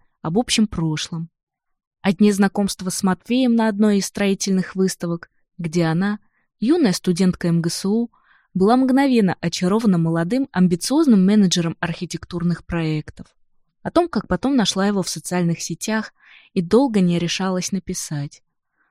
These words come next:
О том, как он приехал на ее факультет в дни ярмарки вакансий, и Света, переборов страх, подошла поздороваться, а Матвей ее сразу же вспомнил и предложил первую стажировку в своей команде.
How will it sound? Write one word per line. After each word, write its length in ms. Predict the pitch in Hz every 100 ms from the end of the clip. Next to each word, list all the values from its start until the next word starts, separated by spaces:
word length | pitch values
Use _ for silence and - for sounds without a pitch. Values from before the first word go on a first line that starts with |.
| _
О 120 | - 175
том, 180 | 294
как 200 | 262 190
он 100 | 180
приехал 440 | 170 180 175 - 175
на 80 | 175
ее 220 | 170 170
факультет 640 | - - 170 - 233 240
в 140 | 170 170
дни 320 | 190 202 196
ярмарки 500 | 190 185 185 - 185
вакансий, 720 | 180 - 190 180 170 175 170 _ _ _ _
и 100 | 185
Света, 520 | - 233 269 - 208 _ _ _
переборов 500 | 208 196 196 196 -
страх, 500 | - - 196 190 - _ _ _
подошла 360 | 180 190 - 311
поздороваться, 920 | 294 247 269 208 170 156 160 - 165 _ _ _ _
а 80 | 185
Матвей 360 | 185 - 247 233
ее 140 | 185
сразу 380 | - 180 175 170
же 120 | 170
вспомнил 600 | - - 214 220 208 175 - _ _
и 60 | 175
предложил 540 | 180 170 175 185 285
первую 340 | - 202 202
стажировку 600 | 170 170 156 160 180 -
в 60 | 156
своей 280 | - 160 165
команде. 640 | - 160 156 151 151 160